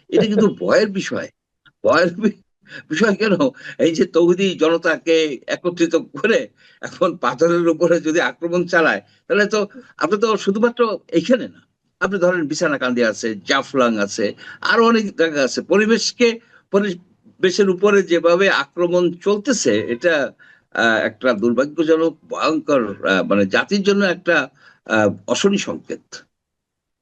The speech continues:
Speaker 2: তাহলে এই যে পাথরগুলি, এ, এ, মানে, এ, সরিয়ে নেওয়া হলো, আপনি কি মনে করেন এগুলো তো আগে সরাতো, সরানো হতো না আর কি?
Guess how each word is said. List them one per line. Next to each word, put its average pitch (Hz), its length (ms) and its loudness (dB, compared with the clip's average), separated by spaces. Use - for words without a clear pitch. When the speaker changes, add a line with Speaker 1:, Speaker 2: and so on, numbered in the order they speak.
Speaker 2:
তাহলে 240 280 6
এই 233 200 6
যে 269 100 4
পাথরগুলি, 254 500 2
এ, 185 280 4
এ, 175 260 4
মানে, 151 260 2
এ, 151 560 -2
সরিয়ে 202 420 2
নেওয়া 180 300 4
হলো, 127 260 -10
আপনি 208 260 -2
কি 269 140 0
মনে 262 140 6
করেন 196 140 4
এগুলো 247 180 2
তো 240 100 2
আগে 254 300 2
সরাতো, 240 520 2
সরানো 196 460 4
হতো 180 300 0
না 139 100 -2
আর 117 120 -8
কি? 120 220 -18